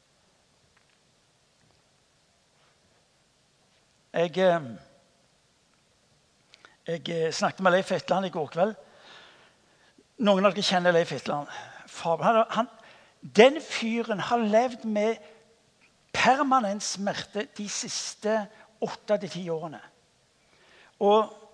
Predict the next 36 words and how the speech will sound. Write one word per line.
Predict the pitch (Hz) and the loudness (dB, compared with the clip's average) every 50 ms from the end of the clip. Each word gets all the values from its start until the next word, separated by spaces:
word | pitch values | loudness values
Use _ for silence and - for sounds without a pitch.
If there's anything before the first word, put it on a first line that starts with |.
| _ _ - | _ _ 4
Elling | - 233 226 202 202 240 254 | 6 6 6 6 4 2 2
var | 240 214 | 2 2
sammen | - - 208 202 208 226 233 214 202 | 2 2 2 2 2 2 0 -2 -2
med | 190 185 185 | 0 0 4
Leif | 180 185 202 220 202 - - - | 4 4 4 4 0 -6 -8 -6
i | 208 180 | -4 -2
London | 180 185 185 208 220 208 202 196 190 202 - | 0 2 2 2 0 -2 -4 -4 -4 -4 -6
i | 180 180 | -6 -4
mars | 180 180 190 190 - - 208 | -2 -2 -4 -4 -6 -8 -8
måned, | 196 175 170 160 180 - | -6 -6 -4 -4 -4 -4
og, | - 226 247 262 - - | -4 -4 -4 -6 -8 -12
og, | 240 - _ | -14 -8 _
og | - 226 240 | 2 2 2
Elling | 226 208 226 202 | 4 2 -2 -2
sa, | - 240 233 226 - - - - - - | 0 0 0 0 -2 -8 -18 -16 -2 0
"Jeg | 233 240 | 2 2
var | 240 208 | 2 2
sterkt | - - - - 233 220 208 - - | 0 -2 -4 -2 -2 -2 -2 -4 -10
bekymret, | 240 202 - - - - 214 220 233 233 208 165 127 - - - - - - - | -14 -12 -12 -10 -8 -8 -6 -6 -6 -6 -6 -6 -8 -8 -12 -18 -20 -20 -20 -10
for | - - 202 | -2 2 2
han, | 220 240 254 - - | 2 2 0 -4 -6
han, | - 240 - | -6 -6 -6
smertene | - - - 208 233 262 277 214 - - - - - 302 311 240 | -6 -6 -6 -2 0 0 0 0 0 -4 -8 -10 -10 -8 -4 0
var | 220 196 - | 0 0 -2
så | - - - 233 247 254 | -2 -6 -4 -4 -4 -2
voldsomme | 226 220 220 190 143 127 - - 277 254 233 180 | -2 -2 -2 -2 -4 -6 -8 -6 -6 -4 -4 -6
at | 170 - - | -6 -8 -8
jeg | 226 220 - | -12 -12 -12
fattet | - - 226 196 - _ - 208 | -12 -12 -12 -12 -12 _ -10 -8
begrip, | 185 214 - - 190 190 208 214 202 - - - - _ | -8 -10 -10 -10 -12 -12 -12 -12 -14 -18 -20 -20 -20 _
grep | - 175 202 202 175 | -4 -2 -2 -2 -4
ikke | 147 220 | -8 -12
hvordan | - 147 - 190 | -10 -12 -12 -10
han | - - | -6 -6
klarte | 180 156 - - - - 220 - | -6 -6 -6 -8 -12 -12 -12 -10
å | - 190 | -10 -12